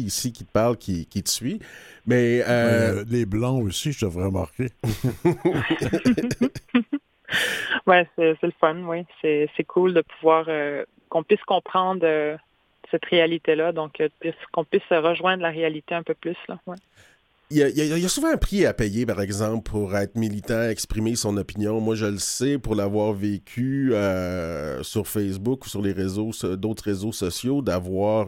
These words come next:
Speaker 1: eu des, des, des, des attaques assez violentes à cause que j'ai osé, euh, remettre en question, euh, l'ordre colonial établi. Euh, est-ce que c'est des choses qui te sont arrivées aussi ?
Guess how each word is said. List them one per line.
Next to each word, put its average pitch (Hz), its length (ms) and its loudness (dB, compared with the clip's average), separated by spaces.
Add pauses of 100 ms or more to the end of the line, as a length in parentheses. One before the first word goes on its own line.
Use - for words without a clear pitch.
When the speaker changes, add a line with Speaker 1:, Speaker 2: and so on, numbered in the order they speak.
(120)
Speaker 1:
eu 131 300 -2
des, 87 380 -4 (760)
des, 101 140 -4
des, 87 160 -8
des 151 380 -2
attaques 262 340 0
assez 190 380 0
violentes 139 500 2
à 107 100 0
cause 135 280 -2
que 104 120 0
j'ai 107 240 0
osé, 123 920 0
euh, 92 160 0
remettre 110 420 0
en 104 80 0
question, 113 880 0
euh, 92 320 -2
l'ordre 107 380 2
colonial 107 560 2
établi. 95 560 -4
Euh, 82 320 -4
est-ce - 160 -4
que 160 100 -2
c'est 185 140 -2
des 160 160 0
choses - 220 -4
qui - 160 -2
te - 80 -10
sont 113 240 0
arrivées 92 340 -4
aussi ? 156 300 -8